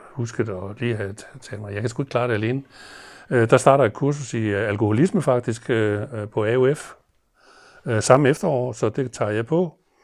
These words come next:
Og, øh, i slutningen af det A O F-kursus, som var en måned, et skidegodt kursus, der, øh, bliver vi opfordret til at gå til et, øh, et, øh, møde i et af tolv-trinsfællesskaberne, og jeg møder op til A A. Og så har jeg gået i det lige siden.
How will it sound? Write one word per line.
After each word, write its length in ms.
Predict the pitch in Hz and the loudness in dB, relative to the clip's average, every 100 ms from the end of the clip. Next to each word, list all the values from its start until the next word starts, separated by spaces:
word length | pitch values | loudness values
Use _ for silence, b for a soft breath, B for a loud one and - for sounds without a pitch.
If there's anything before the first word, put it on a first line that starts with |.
| b b b | b b b
Og, 420 | 131 120 113 113 | 4 4 4 2
øh, 160 | 110 123 | 0 -2
i 60 | |
slutningen 380 | 110 156 139 113 | -4 -4 -4 -4
af 100 | 98 | -4
det 380 | 110 110 104 110 | -2 0 -2 -2
A 120 | 120 | -2
O 140 | 120 127 | 0 -2
F-kursus, 400 | - 131 107 101 | -4 -4 -2 -4
som 140 | 101 | -4
var 140 | 101 120 | -4 -2
en 80 | 113 | 0
måned, 320 | 113 180 156 - b b b b b - | 0 0 -2 -6 b b b b b -14
et 100 | 113 | -4
skidegodt 420 | - 196 139 127 | 4 6 6 4
kursus, 420 | - 147 143 117 | 2 -2 -2 -4
der, 400 | - 127 127 110 107 123 113 | 0 2 2 -2 -4 -6 -8
øh, 60 | 113 | -8
bliver 200 | - 107 | -4 -4
vi 60 | 104 | -4
opfordret 400 | 117 - 104 107 | -6 -8 -8 -8
til 140 | 113 | -8
at 140 | 107 | -8
gå 140 | - 110 | -8 -12
til 180 | - 107 | -10 -10
et, 500 | 120 107 107 - 104 | -10 -12 -14 -14 -14
øh, 480 | 113 107 - - | -14 -16 -18 -12
et, 180 | 107 - | -12 -10
øh, 60 | 101 104 - _ _ b b b | -14 -14 -18 _ _ b b b
møde 320 | 113 120 113 | 2 4 4
i 100 | 101 | 0
et 80 | 101 | -2
af 100 | 107 | -2
tolv-trinsfællesskaberne, 1040 | - 113 - 107 - 101 104 104 101 104 | -2 -4 -4 -8 -8 -12 -12 -12 -12 -10
og 120 | 101 110 | -8 -4
jeg 160 | 110 | -4
møder 220 | 110 107 | -2 -4
op 180 | 101 107 | -6 -8
til 120 | - | -10
A 220 | 107 104 104 | -8 -8 -10
A. 40 | - _ _ B B B B B | -14 _ _ B B B B B
Og 100 | 113 | 4
så 120 | 113 | 8
har 60 | 104 | 8
jeg 160 | 95 | 6
gået 240 | - 110 104 | 4 4 4
i 40 | |
det 200 | 101 101 | 2 0
lige 140 | 107 | 0
siden. 300 | 107 - 113 | -2 -4 -10